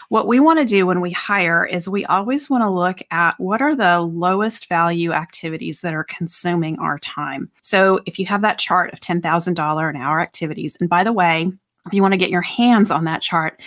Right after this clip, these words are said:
go to tap the potential dot com forward slash ten K, and you'll see examples of ten thousand dollar an hour activities, thousand dollar an hour activities, all the way down to ten dollar an <laughs> hour activities. And so you really wanna look at what's on your plate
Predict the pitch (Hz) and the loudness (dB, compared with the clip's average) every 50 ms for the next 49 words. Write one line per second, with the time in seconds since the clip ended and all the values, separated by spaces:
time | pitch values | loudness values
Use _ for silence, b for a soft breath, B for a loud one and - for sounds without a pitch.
0 | B B B B - 196 190 185 180 185 - - 180 180 180 - 226 - 220 - | B B B B 0 2 2 2 2 0 -2 -2 -2 -4 -4 -6 -10 -8 -6 -2
1 | - 196 180 - 202 180 175 165 - - 180 165 165 - - - - - 151 156 | -2 0 0 2 2 2 0 0 -2 -4 -4 -4 -4 -4 -6 -6 -2 0 0 0
2 | 156 151 - - - 170 165 165 - 151 147 131 - - - - - - - - | 0 -2 -6 -6 -6 -6 -6 -4 -2 -2 -2 -2 -2 -4 -4 -6 -8 -10 -10 -10
3 | - - - - - - - - - B B B B - 185 185 185 180 175 - | -10 -10 -10 -10 -8 -8 -10 -12 -16 B B B B 2 4 4 4 4 2 0
4 | - 190 180 180 170 170 170 160 165 165 - 170 175 160 - 151 151 - - - | 0 2 2 2 0 0 -2 -2 -2 -2 -2 -4 -4 -4 -4 -6 -8 -8 -6 -2
5 | 208 196 180 190 185 180 180 190 180 170 160 165 170 165 160 156 156 156 160 156 | -2 0 0 2 2 2 2 0 -2 -2 0 2 2 2 0 0 -2 -2 -2 -4
6 | - - 165 156 156 156 156 160 - - - 151 160 170 175 175 170 165 160 160 | -6 -8 -8 -6 -6 -6 -8 -8 -8 -4 0 0 0 2 2 0 2 2 2 2
7 | 160 160 156 151 160 151 151 160 156 - - - 156 156 165 151 - - 170 151 | 2 0 0 0 -2 -2 -2 -2 -4 -6 -8 -8 -4 -4 -4 -4 -2 -4 -2 -2
8 | 160 165 160 156 139 147 151 - - - 156 143 B B B B B B B B | -2 -2 -2 -2 -4 -4 -4 -4 -4 -4 -4 -4 B B B B B B B B
9 | B - - 240 220 240 190 170 160 170 170 165 160 165 165 - 180 185 170 170 | B -2 0 4 4 6 6 6 2 2 0 0 2 2 2 4 4 4 4 2
10 | 160 160 165 - - - 175 165 160 156 156 160 160 - - B B B B B | 2 0 -2 -2 -2 -4 -2 -2 0 0 -2 -2 -2 -4 -6 B B B B B
11 | B B B - 233 220 - 262 247 254 247 269 294 339 392 392 359 269 220 196 | B B B 0 0 4 6 6 6 8 8 6 6 6 6 6 6 6 6 4
12 | 196 190 185 185 - - 175 170 170 175 - - _ _ _ _ _ 214 208 302 | 4 2 2 2 0 -2 0 2 2 0 0 -6 _ _ _ _ _ 0 0 0
13 | - - 269 269 254 208 180 165 190 220 214 - - 220 226 226 233 - - | 0 0 2 4 4 6 6 4 4 2 0 0 -2 0 0 2 0 -2 -4